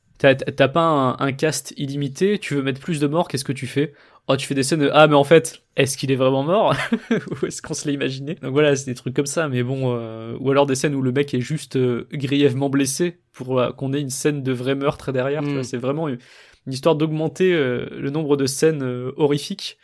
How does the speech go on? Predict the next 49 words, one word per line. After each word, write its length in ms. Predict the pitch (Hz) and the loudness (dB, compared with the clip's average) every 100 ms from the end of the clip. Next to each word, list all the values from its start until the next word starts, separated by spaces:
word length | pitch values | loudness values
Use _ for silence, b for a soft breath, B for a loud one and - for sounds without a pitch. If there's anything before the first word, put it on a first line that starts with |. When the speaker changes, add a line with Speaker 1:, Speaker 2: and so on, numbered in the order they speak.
| - | -18
Speaker 1:
mais 280 | - 135 127 | -8 -6 -6
tout 240 | 123 156 | -6 -4
en 80 | 147 | -2
ayant 240 | 139 147 147 | 0 0 -2
un 80 | |
cast 260 | 143 156 - | -2 -6 -4
pas 80 | 139 | -2
illimité. 420 | 131 131 131 135 | -2 -4 -6 -8
C'est 100 | 123 | -6
vraiment 300 | 117 123 135 | -2 0 0
ça, 160 | 135 160 | 0 0
la 100 | 127 | 0
seule 200 | - 135 | -4 -6
utilité 300 | 131 131 123 | -6 -8 -10
de 60 | 131 | -8
ce 80 | 123 | -4
genre 140 | 120 | -4
de 80 | 123 | -2
scène, 240 | - 143 | -2 -4
quoi. 160 | 123 113 _ | -4 -10 _
Mais 180 | 127 143 | 2 2
donc 120 | 180 | 4
voilà, 160 | 226 339 | 2 0
c'est 100 | 269 | 0
un 60 | 208 | -2
film 180 | - - | -6 -10
qui, 640 | 196 180 175 160 156 147 _ _ | -6 -4 -4 -4 -4 -6 _ _
qui 160 | - 156 | -12 -8
pour 200 | 190 185 | -6 -2
moi 160 | 202 | 0
sentait 280 | 226 180 175 | 0 -2 -4
plutôt 200 | - 185 | -6 -4
bon 140 | 170 | 0
les 100 | 175 | 4
vacances, 360 | 170 175 202 214 | 4 4 0 -2
parce 140 | 139 | -4
que 60 | 139 | -2
même 140 | 143 | -2
si 100 | 143 | 0
elles 80 | 135 | -4
sont 140 | 135 127 | -4 -6
très 160 | 135 | -6
clichés, 680 | 131 135 - 156 147 120 117 | -6 -6 -2 0 0 0 -2
et, 80 | - | -4
et 40 | |
vraiment 320 | 117 123 143 | -4 -2 -2
en 40 | 143 | -2
fait 180 | 143 139 | -4 -4
elles 140 | 123 | -4